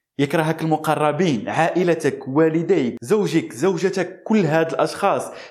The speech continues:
لو تعتقد على أنهم سوف يكرهوك لأنك أنت أصلًا هذا هو الشيء اللي تقوم به مع الأغنياء،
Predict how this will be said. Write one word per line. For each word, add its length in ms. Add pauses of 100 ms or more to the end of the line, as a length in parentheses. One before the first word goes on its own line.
لو 200
تعتقد 520
على 180
أنهم 500
سوف 320
يكرهوك 720 (180)
لأنك 500
أنت 180
أصلًا 460 (220)
هذا 320
هو 160
الشيء 280
اللي 120
تقوم 400
به 160
مع 180
الأغنياء، 680